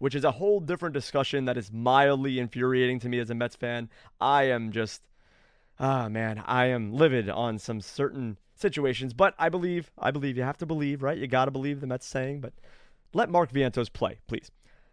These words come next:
Christian Yelich of the Brewers missed two straight games with back tightness, but rejoined the lineup on Friday. The back tightness is something that he'll probably have to manage throughout the rest of the season and his career,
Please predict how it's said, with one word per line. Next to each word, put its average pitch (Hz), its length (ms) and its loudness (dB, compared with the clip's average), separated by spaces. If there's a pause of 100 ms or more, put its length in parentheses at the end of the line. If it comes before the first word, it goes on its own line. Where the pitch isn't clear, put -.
(240)
Christian 147 360 -2
Yelich 160 300 2
of 135 160 -4
the 113 80 -8
Brewers 196 480 0
missed 139 320 -6
two 208 160 -4
straight 185 320 0
games 156 260 -2
with 127 140 -2
back 139 260 2
tightness, 143 380 -2
but 127 260 -4
rejoined 160 540 0
the 139 40 -2
lineup 127 380 0
on 107 240 -4
Friday. 160 600 2 (640)
The 160 80 -2
back 202 260 4
tightness 233 360 -2
is 185 100 -4
something 202 240 0
that 175 140 0
he'll 156 80 0
probably 165 460 2
have 156 160 0
to 151 60 -6
manage 131 380 0
throughout 131 240 0
the 127 80 -10
rest 117 200 -2
of 123 40 -8
the 101 80 -10
season 175 440 -4
and 147 220 -2
his 135 160 -4
career, 175 520 0